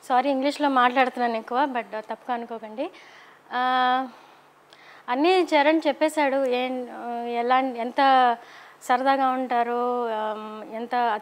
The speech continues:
చుట్టూ ఉన్న వాళ్ళని ఎంత హ్యాపీగా ఉంచాలని ఎంత ప్రయత్నిస్తారో, ఆ, అవన్నీ ఉన్నాయి. ఆ, దాంట్లో ఒక అకేషన్ నేను చెప్పదలుచుకున్నాను, ఒక చిన్న ఇన్సిడెంట్ అనమాట. నేను మా తమ్ముడు అమెరికాలో చదువుకుంటున్నాము. ఒక, this was fifteen years ago.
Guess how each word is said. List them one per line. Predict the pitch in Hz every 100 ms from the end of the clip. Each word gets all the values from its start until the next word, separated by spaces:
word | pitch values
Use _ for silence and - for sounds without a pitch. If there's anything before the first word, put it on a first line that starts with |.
| 262
చుట్టూ | 247 285
ఉన్న | 285 262
వాళ్ళని | 247 254 247
ఎంత | 240
హ్యాపీగా | 262 247 233 269 262 254
ఉంచాలని | 240 254 247
ఎంత | 233 233 247
ప్రయత్నిస్తారో, | 233 233 247 247 - 226 226 220 - - - - - - -
ఆ, | 233 233 226
అవన్నీ | 254 294 285
ఉన్నాయి. | 262 233 226 311 - - - -
ఆ, | 240 254 254
దాంట్లో | 254 277 285 311 294
ఒక | 269 277 277 311 302 285 247
అకేషన్ | 254 330 339 349 311
నేను | 277 262
చెప్పదలుచుకున్నాను, | 240 277 285 - 254 220 214
ఒక | 220
చిన్న | 220 220 285 302 294 240 214
ఇన్సిడెంట్ | 233 262 294 269 240
అనమాట. | 214 208 202 240 415 - - - - - 262
నేను | 285 302
మా | 311
తమ్ముడు | 294 285 285 285
అమెరికాలో | 254 277 294 277
చదువుకుంటున్నాము. | 262 247 254 262 240 208 226 339
ఒక, | 277
this | 240 233 247
was | 254 233 -
fifteen | 240 285 262
years | 262 254
ago. | 240